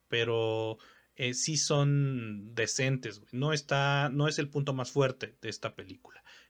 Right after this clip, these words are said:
Yo también podría decir que se las recomiendo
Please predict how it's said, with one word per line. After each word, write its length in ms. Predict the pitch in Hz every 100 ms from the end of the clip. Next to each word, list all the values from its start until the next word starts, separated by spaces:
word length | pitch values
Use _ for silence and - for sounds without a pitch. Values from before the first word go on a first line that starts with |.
| -
Yo 320 | 135 156 170
también 420 | 160 151 147 151
podría 300 | 151 135 135
decir 300 | 131 - 135
que 80 | 127
se 140 | -
las 180 | 107 101
recomiendo 800 | 107 98 107 117 123 120 113